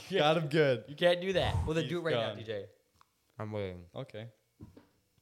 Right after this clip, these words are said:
Speaker 1: Why is this cotton candy crunchy and juicy at the same time? Reminds me of your mom.
Speaker 2: How <laughs> to make
Speaker 1: <laughs> Drugs.
Speaker 2: drugs.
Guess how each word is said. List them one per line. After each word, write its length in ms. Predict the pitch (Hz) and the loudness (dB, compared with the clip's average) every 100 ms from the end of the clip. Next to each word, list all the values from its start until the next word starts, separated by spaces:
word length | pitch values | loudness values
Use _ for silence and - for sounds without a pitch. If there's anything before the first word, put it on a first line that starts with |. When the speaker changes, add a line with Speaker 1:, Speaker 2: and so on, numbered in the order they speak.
| _ _ _ _ _ _ - | _ _ _ _ _ _ -16
Speaker 1:
Why 300 | 92 92 110 | -6 -2 -2
is 100 | 120 | -4
this 120 | 120 | -8
cotton 300 | - 117 104 | -8 -8 -6
candy 260 | 104 101 92 | -8 -8 -8
crunchy 380 | 104 95 - 104 - | -8 -8 -10 -12 -8
and 240 | 92 95 | -6 -6
juicy 240 | 98 92 98 | -10 -12 -14
at 120 | - | -14
the 60 | |
same 200 | 101 95 | -14 -14
time? 320 | 90 90 90 101 _ _ _ _ _ _ _ _ - | -12 -12 -14 -18 _ _ _ _ _ _ _ _ -10
Reminds 280 | 95 92 98 | -6 -6 -4
me 80 | |
of 60 | 95 | -2
your 100 | 92 | -2
mom. 520 | 90 87 87 87 85 - _ _ - | -2 2 2 2 -2 -8 _ _ -8
Speaker 2:
How 240 | 107 - - _ _ _ _ _ _ _ _ - - | -8 -8 -12 _ _ _ _ _ _ _ _ -20 -18
<laughs> 1000 | - - - 127 - - _ _ - - | -18 -18 -16 -16 -16 -20 _ _ -20 -14
to 320 | - - - | -8 2 2
make 560 | 165 120 113 113 - - 113 _ _ _ _ | 2 -2 -6 -8 -14 -20 -20 _ _ _ _
Speaker 1:
<laughs> 500 | _ _ _ - 117 | _ _ _ -20 -12
Drugs. 380 | 120 135 143 147 | -8 -4 -4 -4
Speaker 2:
drugs. 520 | 127 107 50 50 | -6 -8 -16 -18